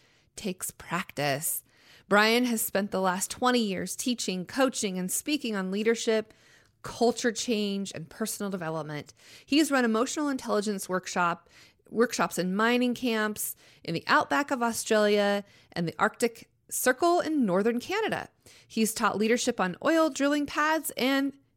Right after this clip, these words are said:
at the Gettysburg battlefield, and he's dis-, delivered keynotes from Istanbul, Turkey, to inside his home office, exactly thirty-five steps away from the kitchen. <laughs> He's also the author of Experts of Our Potential, a book focused on changing how we view our own view.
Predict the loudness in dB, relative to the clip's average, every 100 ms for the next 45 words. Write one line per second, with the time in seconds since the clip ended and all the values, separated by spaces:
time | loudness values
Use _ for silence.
0 | _ -8 -4 0 2 2 0 0 0 2
1 | 0 0 0 0 0 -2 -10 -20 -4 2
2 | 2 2 0 -4 -6 _ 0 2 4 2
3 | 0 2 4 2 0 -2 0 2 0 -2
4 | -2 0 0 4 4 6 4 0 -2 0
5 | -2 -4 -20 _ -4 -2 2 2 2 2
6 | 2 4 4 2 -2 -4 -8 -4 -4 -4
7 | -6 -2 0 4 4 2 2 -2 -2 2
8 | 4 4 2 -2 -4 -4 -4 -4 -6 _
9 | -4 -2 -10 -14 -18 -10 0 4 6 4
10 | 2 2 2 2 2 0 2 2 0 -8
11 | -20 _ -2 -2 -2 -2 -2 -2 -4 0
12 | -2 -2 -6 -6 -4 -2 -4 -2 -4 -6
13 | 0 0 2 -2 -4 -4 -2 -2 -2 -4
14 | -4 -4 -2 -4 -4 -2 -2 0 -2 -2
15 | 0 0 -2 0 2 2 0